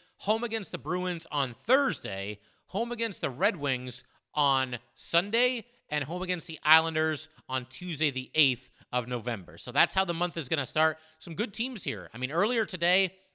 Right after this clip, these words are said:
and I haven't looked at the standings, but I know that earlier today, the Flyers were leading the Metro. I think now the Devils and Rangers are tied for first place in the Metro, and obviously that stuff is gonna jump around. It's gonna fluctuate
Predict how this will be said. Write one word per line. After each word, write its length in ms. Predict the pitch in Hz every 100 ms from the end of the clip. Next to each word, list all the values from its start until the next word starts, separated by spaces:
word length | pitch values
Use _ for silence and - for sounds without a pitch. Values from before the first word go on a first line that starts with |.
| -
and 80 | 131
I 20 |
haven't 240 | 160 175
looked 140 | 175 156
at 80 |
the 80 | 139
standings, 360 | - 160 170 135
but 100 | 131
I 100 | 127
know 160 | 175
that 100 | 180 143
earlier 280 | 170 180 156
today, 380 | 147 151 156 - _ -
the 80 | 110
Flyers 440 | 151 165 175 131
were 100 | 147
leading 200 | 156 147
the 80 | 117
Metro. 500 | 143 - 180 196 190 - _ -
I 60 |
think 240 | 170 220 202
now 180 | 208 185
the 80 | 135 -
Devils 400 | 156 170 190 139
and 120 | 113
Rangers 360 | 123 165 190 180
are 60 |
tied 280 | - 196 185
for 100 | 175
first 300 | 202 202 -
place 200 | 208 175
in 60 | 180
the 60 |
Metro, 460 | 175 180 214 208 202 - _
and 100 | 131
obviously 400 | 160 202 185 185
that 160 | 160 165
stuff 220 | - 160
is 100 | 147
gonna 160 | 170 139
jump 240 | 143 147
around. 280 | 135 147 147
It's 100 | -
gonna 140 | 139
fluctuate 640 | 120 151 - 147 143 139